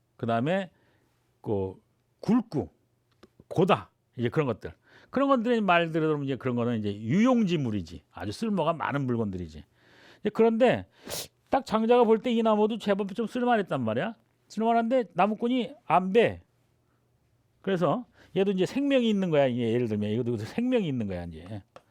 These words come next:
예. 그래서 장자가 물어봐. 자기가 생각할 땐 이해가 안 가니까. "여보시오, 나무꾼 양반에서.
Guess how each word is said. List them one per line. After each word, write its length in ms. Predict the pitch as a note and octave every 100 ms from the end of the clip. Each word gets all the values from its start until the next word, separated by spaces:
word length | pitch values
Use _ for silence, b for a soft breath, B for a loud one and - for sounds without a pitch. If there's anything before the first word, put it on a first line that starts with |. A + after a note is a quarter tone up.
| b b b b b -
예. 120 | F#2+ E2 - _ - _ _ - _ _ - _ _ _ _ - _
그래서 200 | G3 A3+
장자가 340 | F3+ F#3 G3 A3+
물어봐. 540 | F3 D3+ C3+ D#3+ F2 - _ _ _
자기가 300 | - D#3+ E3
생각할 360 | D3+ F3+ D3+ C#3+
땐 120 | F3+
이해가 300 | D#3 D3+ D3
안 80 | A#2+
가니까. 340 | G#2 F#2+ F2 _ B B B B -
"여보시오, 420 | A3 A#3+ A3 A3
나무꾼 380 | G#3 G#3+ G3 G#3
양반에서. 580 | G3 F3 C#3+ G#2 G2